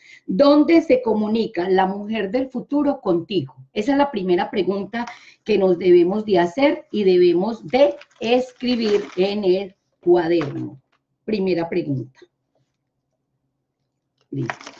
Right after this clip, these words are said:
La respuesta va a ir llegando. Ok, perfecto. Ahora, siendo esta, todo el tiempo te da pistas y señales. ¿Quién es la que nos da las pistas y las señales? ¿Quién?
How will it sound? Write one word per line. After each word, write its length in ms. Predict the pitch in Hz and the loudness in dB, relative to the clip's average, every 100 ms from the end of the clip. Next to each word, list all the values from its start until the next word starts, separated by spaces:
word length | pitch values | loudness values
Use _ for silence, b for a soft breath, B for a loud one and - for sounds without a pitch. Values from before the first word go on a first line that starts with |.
| B B - | B B -4
La 160 | 214 | 0
respuesta 800 | 214 214 - 277 285 - 254 254 170 | 2 0 2 2 2 2 -2 -2 -6
va 60 | 180 | 0
a 40 | |
ir 200 | 165 165 | 2 2
llegando. 640 | 165 180 156 127 - - 135 _ _ _ _ _ _ | 0 -2 -2 -6 -8 -14 -20 _ _ _ _ _ _
Ok, 240 | 180 170 160 131 - | -4 -2 -4 -4 -2
perfecto. 560 | 170 139 165 123 - _ B B B B - | -2 0 -4 -4 -12 _ B B B B -2
Ahora, 460 | 214 202 151 147 _ _ _ _ _ _ _ _ _ b b b b | 0 2 0 -4 _ _ _ _ _ _ _ _ _ b b b b
siendo 540 | _ 262 269 262 247 320 | _ -4 -2 0 2 4
esta, 580 | 294 294 294 - 302 - | 6 4 2 -4 -4 2
todo 300 | 269 254 311 | 4 6 4
el 140 | 311 | 2
tiempo 480 | 302 311 302 302 285 | 4 4 4 0 -2
te 220 | 226 214 | -4 -2
da 320 | 214 202 202 | -2 -4 -6
pistas 560 | - 294 311 - 277 277 | -2 0 0 -2 -4 -4
y 100 | 240 | -10
señales. 720 | 190 196 214 214 196 202 - | -8 -6 -2 0 0 -4 -10
¿Quién 320 | 247 262 254 | -6 -2 -2
es 300 | 269 277 277 | -2 -2 -2
la 200 | 269 269 | -2 -2
que 140 | 262 226 | -2 -6
nos 320 | 196 190 175 | -4 -4 -2
da 320 | 214 233 247 | -2 0 0
las 380 | 240 190 185 - - | 0 0 0 -6 -10
pistas 520 | 233 233 - 220 214 | -8 -8 -6 -6 -2
y 60 | 190 | 0
las 320 | 175 175 175 | 2 0 -2
señales? 680 | 165 170 196 156 139 139 - _ _ | -2 0 0 -2 -2 -6 -10 _ _
¿Quién? 520 | 247 254 254 285 277 | -2 0 2 2 2